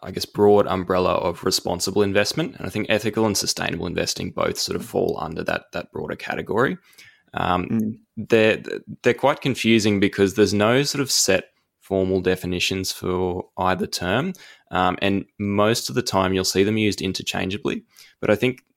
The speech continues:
Speaker 1: there are some sort of, some slight differences in there. I would personally say that sustainable investing is, is more to do with, uh, societal values. So, you know, investing in companies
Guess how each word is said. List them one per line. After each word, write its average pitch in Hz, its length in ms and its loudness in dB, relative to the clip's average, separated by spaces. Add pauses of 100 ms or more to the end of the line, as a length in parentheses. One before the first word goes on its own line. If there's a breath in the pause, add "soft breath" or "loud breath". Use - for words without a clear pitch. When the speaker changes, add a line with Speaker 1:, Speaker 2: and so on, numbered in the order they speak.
(380)
Speaker 1:
there 110 160 6
are 120 160 4
some 123 340 -2
sort 104 260 2
of, 95 60 2
some 95 180 -4
slight 92 420 0
differences 101 720 -2
in 120 180 -2
there. 196 240 -2 (420 loud breath)
I 117 140 4
would 113 220 2 (160)
personally 95 380 2
say 92 220 2
that 92 140 2
sustainable 104 600 0
investing 95 640 0 (340 soft breath)
is, 92 400 2
is 95 160 -2
more 98 220 2
to 95 120 -6
do 87 260 -2
with, 90 180 0 (260)
uh, 82 160 -4
societal 95 600 0
values. 120 580 0
So, 95 260 2
you - 520 -6
know, 90 80 -2
investing 117 420 0
in 107 120 0
companies 92 560 -2